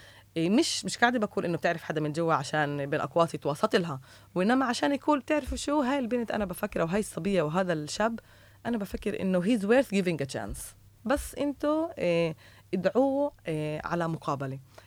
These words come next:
لأنه بالنهاية هاي الشركات يعني بوصلها مسيرات مهنية من كل حد بنوصل ب-، عن جد بكميات،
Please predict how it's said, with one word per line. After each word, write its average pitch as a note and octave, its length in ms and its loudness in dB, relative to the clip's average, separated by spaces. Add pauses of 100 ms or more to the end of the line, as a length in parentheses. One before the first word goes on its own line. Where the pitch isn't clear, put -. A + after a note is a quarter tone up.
لأنه F3 180 2
بالنهاية G#3 440 0
هاي A#3 120 0
الشركات B3 640 -6
يعني D3 140 -4
بوصلها F#3+ 580 -6 (420)
مسيرات E3+ 500 0
مهنية G3+ 680 0 (360)
من E3 100 0
كل B3 200 4
حد G#3 180 2
بنوصل F#3+ 580 2
ب-، D3+ 300 2 (120)
عن D#3+ 100 -2
جد G3 220 -2
بكميات، E3+ 840 -2